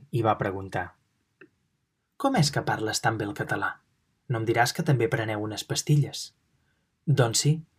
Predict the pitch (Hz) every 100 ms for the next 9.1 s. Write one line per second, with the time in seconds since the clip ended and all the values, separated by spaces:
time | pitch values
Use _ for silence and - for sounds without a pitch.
0 | _ _ - 143 - 185 185 175 151 147
1 | 139 135 170 190 175 165 131 101 107 -
2 | - - _ - _ 165 143 123 120 120
3 | 127 143 135 139 - 113 113 - _ _
4 | _ _ 143 139 107 - 127 147 190 135
5 | 143 113 107 - 113 101 104 98 95 -
6 | _ _ _ _ _ _ _ _ _ _
7 | _ _ _ 113 110 127 143 - 117 123
8 | 131 127 123 - 127 139 120 135 - 107
9 | -